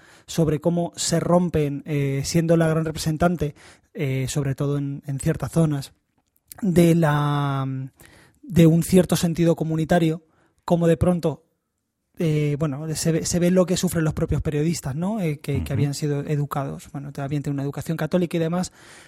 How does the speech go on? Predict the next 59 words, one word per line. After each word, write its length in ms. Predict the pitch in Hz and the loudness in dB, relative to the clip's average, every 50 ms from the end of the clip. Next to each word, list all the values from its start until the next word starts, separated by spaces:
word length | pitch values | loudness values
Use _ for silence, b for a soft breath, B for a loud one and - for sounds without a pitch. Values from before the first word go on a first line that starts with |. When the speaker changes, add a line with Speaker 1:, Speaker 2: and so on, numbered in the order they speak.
| B _ | B _
Speaker 1:
cómo 240 | - 185 185 180 180 | 4 6 6 6 4
se 160 | - 190 180 | 4 4 4
ven, 440 | 175 185 185 190 196 202 208 202 165 | 6 6 4 4 2 0 -2 -4 -4
pues, 400 | - 170 151 - - - - - - | -4 -4 -4 -4 -6 -8 -8 -10 -8
pues 180 | - 151 - 165 | -8 -6 -6 -6
eso, 340 | 151 - - 156 147 139 - | -6 -4 -4 -2 -2 -2 -2
eh, 520 | 147 143 139 135 135 131 139 135 143 147 b b b b b | -2 -2 -2 -2 -4 -6 -8 -8 -10 -12 b b b b b
se 160 | b - - 160 | b -2 0 2
tienen 200 | 180 175 190 185 | 4 4 4 6
que 80 | 190 | 6
aventurar 420 | 180 180 180 180 160 185 180 185 185 | 6 6 6 4 4 6 6 8 8
en 100 | 180 175 | 6 6
una 120 | 175 175 | 4 4
nueva 180 | 180 180 180 175 | 4 4 4 4
realidad 360 | 175 175 175 165 165 170 165 | 4 4 4 4 4 2 2
que 100 | - 170 | 2 0
ya 100 | 165 165 | 0 2
no 100 | 170 165 | 0 0
va 60 | 156 | -2
a 40 | 139 | -2
ser 160 | - 160 - | -2 -4 -4
la 100 | 147 143 | -4 -2
misma, 280 | 175 190 190 170 156 151 | -2 0 0 0 -2 -2
¿no? 100 | 170 180 | -4 -4
Que 120 | 165 156 | -4 -2
tiene 160 | 180 175 175 | 0 0 0
mucho 220 | 175 170 - - 147 | -2 -4 -6 -8 -8
que 120 | - 143 | -8 -6
ver 120 | 139 143 | -6 -6
con 180 | - - 143 135 | -6 -8 -8 -6
todo, 280 | - 139 131 131 131 131 | -4 -2 -2 -2 -4 -4
con 180 | - 160 147 | -4 -4 -2
to-, 200 | 143 160 156 147 | 0 0 0 0
con 160 | - - 170 165 | -2 -4 -4 -4
muchas 240 | 165 165 - 180 - | -2 -2 -2 -2 -2
cosas 220 | - 160 156 - | -2 -4 -4 -4
que, 180 | - 160 143 135 | -6 -6 -6 -6
que 140 | - 151 | -6 -6
han, 320 | 147 147 156 - - 170 - _ _ - - _ _ _ _ _ | -6 -6 -6 -8 -12 -16 -20 _ _ -12 -12 _ _ _ _ _
digamos, 280 | 165 160 160 165 165 | -2 0 0 2 2
en 80 | 175 175 | 2 2
las 80 | 156 | 2
que 80 | - 180 | 0 0
ha 40 | 170 | 0
profundizado 460 | - 165 147 170 170 160 - 175 170 | 0 0 2 0 0 2 4 4 4
el 80 | 160 147 | 2 2
cine 240 | - - 165 170 | -2 -2 -2 0
post 220 | 160 - 156 - - | 0 0 -2 -2 -4
once 260 | 160 151 - 151 156 | -6 -4 -4 -4 -2
S. 260 | 165 156 - 151 - B B B B B B B B B B - | -2 -4 -6 -8 -10 B B B B B B B B B B 2
Yo 100 | 165 196 | 2 4
no 100 | 220 233 | 4 4
sé 120 | - 247 | 4 2
qué 100 | 202 190 | 2 2
pensáis 260 | 180 175 160 175 175 | 2 2 2 2 2
vosotros, 440 | 151 156 143 - 185 175 160 156 143 | 2 2 2 2 2 4 4 2 2
yo 120 | 160 175 | 2 2
pienso 360 | - 190 190 190 190 - 208 190 | 2 2 2 2 2 2 0 2
que, 360 | - 185 175 170 165 160 | 2 2 4 4 2 0